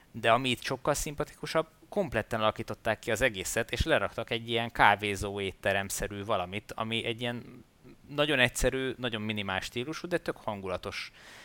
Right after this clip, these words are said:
ö, valami. A tető alatt be lehet oda menni, majdnem, és, ö,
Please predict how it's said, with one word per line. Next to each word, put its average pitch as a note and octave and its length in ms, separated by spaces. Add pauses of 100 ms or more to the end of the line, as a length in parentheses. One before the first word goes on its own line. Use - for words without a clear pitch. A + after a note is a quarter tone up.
(200)
ö, G2+ 160
valami. D3+ 480
A C3 80
tető A#2+ 380
alatt G2+ 220
be G2+ 100
lehet F#2 240
oda F2+ 160
menni, C#3 480
majdnem, A#2 500 (640)
és, A#2 500
ö, C3 440